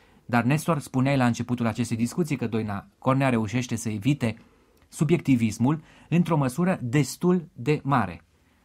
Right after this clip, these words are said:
Implicația este, desigur, că n-a reușit complet,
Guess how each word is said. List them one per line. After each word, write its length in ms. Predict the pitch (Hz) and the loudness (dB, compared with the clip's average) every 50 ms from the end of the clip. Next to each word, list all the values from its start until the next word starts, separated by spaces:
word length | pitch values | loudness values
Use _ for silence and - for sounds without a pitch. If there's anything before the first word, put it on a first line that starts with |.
| _ _ _ _ - - _ _ _ | _ _ _ _ -20 -20 _ _ _
Implicația 480 | - 143 143 165 160 185 190 185 185 | -2 0 0 2 2 2 2 4 2
este, 140 | 175 156 165 | 2 2 0
desigur, 520 | 147 151 147 - 196 175 190 190 175 - - - | 0 -2 -2 -2 -2 -2 0 -2 -2 -4 -8 -8
că 120 | - - 147 | -2 0 0
n-a 140 | 156 170 175 | 2 2 2
reușit 320 | 175 175 170 - 185 175 | 0 0 -2 -2 -4 -6
complet, 540 | - 180 180 165 - 175 120 - - - | -2 -2 -2 0 0 -2 -2 -2 -4 -12